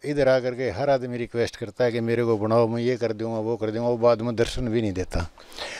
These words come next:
दूसरी बात, एक पढ़ा लिखा जवान देश सेवा, अभी समाज सेवा, और समाज सेवा खाली इस पिल्लू खेड़ा ब्लॉक के लिए नहीं है,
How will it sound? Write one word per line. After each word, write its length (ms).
दूसरी 400
बात, 260
एक 220
पढ़ा 200
लिखा 340
जवान 520
देश 280
सेवा, 380
अभी 300
समाज 340
सेवा, 460
और 160
समाज 380
सेवा 540
खाली 260
इस 80
पिल्लू 260
खेड़ा 220
ब्लॉक 280
के 80
लिए 140
नहीं 180
है, 280